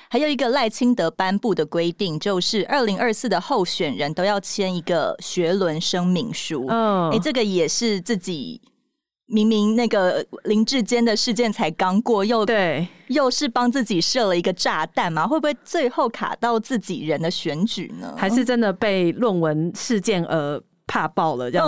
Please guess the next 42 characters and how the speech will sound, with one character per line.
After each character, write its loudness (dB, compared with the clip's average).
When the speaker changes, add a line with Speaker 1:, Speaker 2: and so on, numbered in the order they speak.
Speaker 2:
子， 2
Speaker 1:
嗯。 2
Speaker 2:
又 2
怕， 2
哦， 4
又 4
有 2
哪 2
个 2
人 4
不 -2
小 2
心 2
有 2
抄 0
袭 -2
论 2
文。 -4
Speaker 1:
蛮 -2
怕 -2
的 -6
感 -6
觉。 -8
Speaker 2:
对， 2
那 2
今 2
天 4
这 2
一 2
集 0
呢， 2
就 0
分 0
成 0
这 2
两 0
大 0
重 -2
点 -4
来 -4
讨 -4
论。 -2